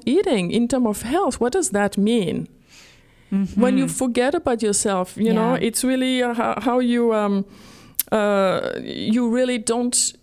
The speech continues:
Speaker 1: you don't care about what you eat, you don't care about what you wear, you don't care what,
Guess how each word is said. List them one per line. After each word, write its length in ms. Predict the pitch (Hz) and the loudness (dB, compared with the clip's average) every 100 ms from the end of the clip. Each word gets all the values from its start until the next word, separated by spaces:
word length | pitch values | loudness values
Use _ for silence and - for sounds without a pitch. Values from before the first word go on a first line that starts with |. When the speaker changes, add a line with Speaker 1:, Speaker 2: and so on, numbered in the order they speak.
| - - _ - - - | -20 -20 _ -20 -20 -12
Speaker 1:
you 200 | 214 220 | -6 0
don't 200 | 240 240 | 0 0
care 140 | 233 | 0
about 180 | 202 202 | 0 0
what 140 | 196 | 0
you 80 | 185 | 0
eat, 180 | 254 262 | 0 0
you 60 | |
don't 320 | 233 233 196 - | 0 0 -2 -2
care 120 | 233 | -2
about 240 | 196 190 | -2 -2
what 200 | 196 180 | -2 -2
you 60 | 180 | 0
wear, 300 | 170 226 277 | 2 2 2
you 140 | 262 | 0
don't 180 | 208 202 | -2 -2
care 280 | 220 208 196 | 0 0 2
what, 300 | 190 190 | 0 -2